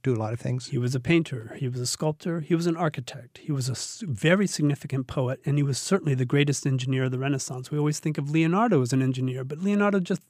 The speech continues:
Speaker 2: thought about it. Michelangelo actually did it.
Speaker 1: Now, in Michelangelo's heart of heart, did he figure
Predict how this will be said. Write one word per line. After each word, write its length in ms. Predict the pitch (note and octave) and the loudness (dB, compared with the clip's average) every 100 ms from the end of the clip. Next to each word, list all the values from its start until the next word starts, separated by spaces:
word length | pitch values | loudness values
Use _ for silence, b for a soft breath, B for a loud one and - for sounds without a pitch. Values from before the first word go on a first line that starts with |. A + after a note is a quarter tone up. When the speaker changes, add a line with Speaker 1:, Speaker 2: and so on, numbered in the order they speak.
| _ | _
Speaker 2:
thought 220 | G3+ A3+ | 6 6
about 320 | C4 C3+ B2 A#2+ | 6 2 -2 -4
it. 120 | - | -4
Michelangelo 480 | E3 D#3 D#3 D3+ C#3+ | -4 0 2 4 2
actually 260 | C3+ D3+ | 0 -2
did 260 | B2 C3+ A#2 | 0 -2 -4
it. 120 | - _ _ _ b b b b - | -8 _ _ _ b b b b 4
Speaker 1:
Now, 260 | D3 C3 - _ _ - | 6 4 0 _ _ 0
in 140 | D#3 | 4
Michelangelo's 720 | D#3 E3+ C#3 C3+ C3+ A#2+ A2+ | 6 4 4 2 4 2 -2
heart 260 | - D3+ A#2+ | -2 0 0
of 80 | |
heart, 240 | - C3+ B2 | -2 -2 -2
did 140 | A#2 | -2
he 140 | - D#3 | -2 -2
figure 320 | D3 C3 | 0 0